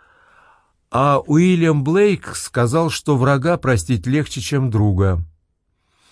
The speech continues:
А если речь идет о матери, то это практически невозможно. Уже моя мысль. Но если ты..."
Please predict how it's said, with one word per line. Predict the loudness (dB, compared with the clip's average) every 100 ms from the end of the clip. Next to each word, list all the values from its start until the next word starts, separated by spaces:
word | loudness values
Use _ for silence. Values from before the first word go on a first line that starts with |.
| _ _
А | 0
если | 2 4 4
речь | 4 4 2
идет | 0 2 2
о | 2
матери, | 2 0 0 0
то | 2
это | 0 0
практически | 0 -2 -2 -6 -6 -4 0
невозможно. | 0 0 0 0 2 2 2 2 2 -2 -6 _ _ _ _
Уже | 2 2
моя | 2 2 2 2
мысль. | 2 2 -2 -4 -6 -12 _ _ _ _ _ _ _ _
Но | -2 2 4 2 2
если | 2 0 -2 -2
ты..." | 2 2 0